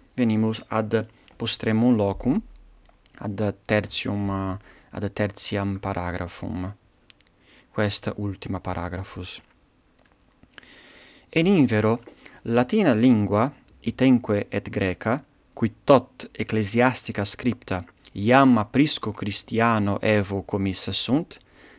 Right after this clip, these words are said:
thesaurus est incomparande prestantiae." Ex sententia est etiam sententia pulcherrima. "Lingua latina, itemque et Graeca,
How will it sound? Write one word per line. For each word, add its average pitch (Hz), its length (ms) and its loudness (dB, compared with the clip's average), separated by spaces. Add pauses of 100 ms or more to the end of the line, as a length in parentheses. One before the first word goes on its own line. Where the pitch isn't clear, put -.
(120)
thesaurus 107 720 0
est 95 360 -4 (360)
incomparande 107 1040 0
prestantiae." 87 1040 -6 (760)
Ex 104 180 -6
sententia 123 540 2
est - 280 -6
etiam 104 300 -4
sententia 98 400 -8
pulcherrima. 104 640 -10 (720)
"Lingua 131 280 6
latina, 180 520 4
itemque 104 520 -2
et - 120 -10
Graeca, 101 460 -2